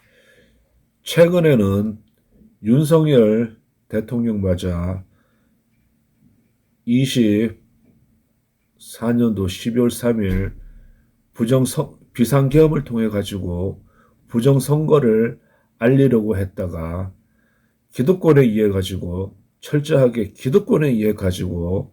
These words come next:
탄핵이 되고 기득권에 의해 가지고 깜빵에 가고 기득권에 의해 가지고 현재 재판을 받고 있는 상황까지 벌어졌-, 상-, 바-, 재판을 받고 있는 상황까지 벌어졌습니다.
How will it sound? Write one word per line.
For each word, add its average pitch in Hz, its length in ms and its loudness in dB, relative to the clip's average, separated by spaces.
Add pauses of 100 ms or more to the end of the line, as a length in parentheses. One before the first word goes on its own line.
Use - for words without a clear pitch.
(120)
탄핵이 117 500 -2
되고 87 580 -6 (320)
기득권에 156 540 2
의해 113 280 2
가지고 92 800 -6 (680)
깜빵에 120 480 -2
가고 90 560 -4 (200)
기득권에 165 480 -2
의해 113 220 0
가지고 92 680 -4 (300)
현재 101 640 -4 (420)
재판을 101 800 -4 (160)
받고 92 380 -8
있는 87 320 -6
상황까지 92 760 -10
벌어졌-, 69 540 -14 (260)
상-, - 400 -12
바-, - 200 -20 (300)
재판을 123 420 -2
받고 - 340 -6
있는 90 460 -4 (400)
상황까지 98 1040 -2
벌어졌습니다. 80 840 -8